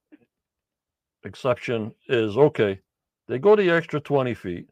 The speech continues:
because all the way down to eighty-two feet, guys, they drilled sideways to look for side chambers, if I got that right. So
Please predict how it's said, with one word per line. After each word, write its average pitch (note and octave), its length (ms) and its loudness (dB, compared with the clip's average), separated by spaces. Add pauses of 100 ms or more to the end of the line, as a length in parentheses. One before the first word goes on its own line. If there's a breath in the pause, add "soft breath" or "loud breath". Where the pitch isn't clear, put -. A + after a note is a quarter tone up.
(600)
because A2 300 -4
all E3+ 180 6
the G3 60 2
way F#3+ 80 2
down E3+ 300 2
to C3+ 120 -4
eighty-two D#3 400 -4
feet, C3 300 -6
guys, G2+ 240 -2
they A2+ 160 -2
drilled A#2 380 -2
sideways G2+ 600 0
to G#2 100 -10
look G#2 200 -8
for G2+ 140 -12
side A2+ 320 -2
chambers, E2+ 440 -12 (500)
if - 120 -20
I E2+ 80 -16
got F#2 260 -6
that F#2 160 -12
right. E2 240 -16 (3750)
So B2 420 2